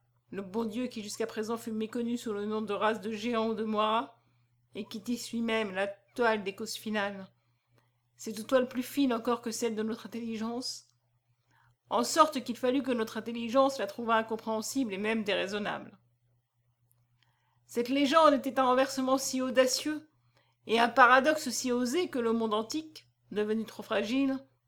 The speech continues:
ne put y résister tant la chose parut folle et contradictoire. Car, soit dit entre nous, il y avait là une contradiction. Si notre raison ne peut pas deviner la raison et les fins de Dieu,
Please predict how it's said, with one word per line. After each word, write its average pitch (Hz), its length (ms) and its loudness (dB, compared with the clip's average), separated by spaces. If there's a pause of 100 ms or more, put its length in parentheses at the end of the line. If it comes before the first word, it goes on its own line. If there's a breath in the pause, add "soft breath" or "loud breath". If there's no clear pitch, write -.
ne 220 100 -4
put 240 200 -4
y 247 80 4
résister 233 720 -2
tant 202 140 0
la 196 120 2
chose 220 260 -6
parut 196 280 0
folle 220 360 -2
et 190 80 -8
contradictoire. 196 920 -6 (1600)
Car, 254 640 6
soit 262 200 2
dit 269 180 0
entre 269 260 4
nous, 247 260 0 (560)
il 247 100 4
y 277 120 6
avait 320 180 4
là 339 160 8
une 269 140 4
contradiction. 240 720 -6 (880)
Si - 140 -4
notre 262 240 6
raison 277 380 8
ne 262 80 6
peut 247 180 -2
pas 233 140 2
deviner 247 340 2
la 240 160 8
raison 240 320 4
et 240 60 6
les 226 100 0
fins 233 160 -4
de 220 120 0
Dieu, 220 340 -6